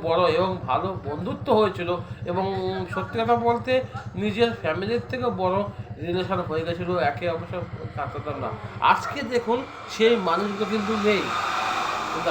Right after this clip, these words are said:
আমি আছি। আমি বলছিলাম, আমি যখন এসছি, আমি এখানে, এখানে থাকবো, যতই বাধা বিপত্তি আসে। আপনাদেরও বলি, কারণ চ্যানেলটা আপনার, আপনি নিজের গাইডে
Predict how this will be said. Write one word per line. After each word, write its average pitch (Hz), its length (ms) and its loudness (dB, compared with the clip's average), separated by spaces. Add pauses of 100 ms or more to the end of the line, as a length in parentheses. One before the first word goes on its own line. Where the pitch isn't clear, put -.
আমি - 160 -2 (140)
আছি। - 220 -10 (420)
আমি 147 160 -2 (120)
বলছিলাম, 190 320 -6 (420)
আমি 156 200 -4
যখন 175 200 -6 (120)
এসছি, 160 220 -8 (100)
আমি 131 120 -6
এখানে, 139 180 -8
এখানে 139 220 -12
থাকবো, 123 260 -8 (420)
যতই 180 380 -2 (320)
বাধা 127 320 -2
বিপত্তি 120 380 -14
আসে। - 140 -14 (440)
আপনাদেরও 208 500 0 (100)
বলি, 139 180 -2 (400)
কারণ 151 220 4 (120)
চ্যানেলটা 160 440 0 (240)
আপনার, - 380 -2 (400)
আপনি - 180 0 (140)
নিজের 202 260 4 (140)
গাইডে 156 300 6